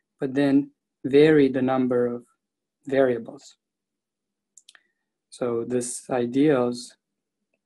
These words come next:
you could look at them inside bigger and bigger polynomial rings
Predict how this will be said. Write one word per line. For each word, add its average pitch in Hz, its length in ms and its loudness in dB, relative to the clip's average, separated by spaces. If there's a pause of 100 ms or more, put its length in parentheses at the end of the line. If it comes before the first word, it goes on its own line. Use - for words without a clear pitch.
(1040)
you 87 80 -6
could 127 260 -8
look 139 200 2
at 127 140 0
them 123 300 0
inside 120 460 -4
bigger 135 260 2
and 127 120 2
bigger 123 240 0
polynomial 131 640 2
rings 120 340 -2